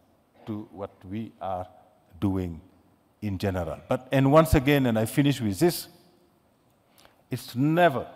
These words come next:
and it will never be only about the U N. Peacekeeping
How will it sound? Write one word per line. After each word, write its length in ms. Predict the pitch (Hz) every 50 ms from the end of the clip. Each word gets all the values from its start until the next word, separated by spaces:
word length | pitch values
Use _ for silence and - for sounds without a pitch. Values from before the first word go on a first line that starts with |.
| - -
and 160 | - 131 135 -
it 140 | 147 139 123
will 160 | 135 147 135
never 300 | 135 131 139 135 123 127
be 240 | 104 110 120 123 123 - -
only 280 | 117 117 120 117 120 -
about 360 | 113 98 107 107 107 104 -
the 60 | 101
U 200 | 101 104 104 101
N. 140 | 95 85 67 - _ _ _ _ _ _ _ _ _ _ _ _ _ _ _ _ _ _ _ _ _ _ _ _ _ _ _ _ _ _ _ _ _ _
Peacekeeping 760 | 208 233 226 - - - 214 196 - - 160 151 147 143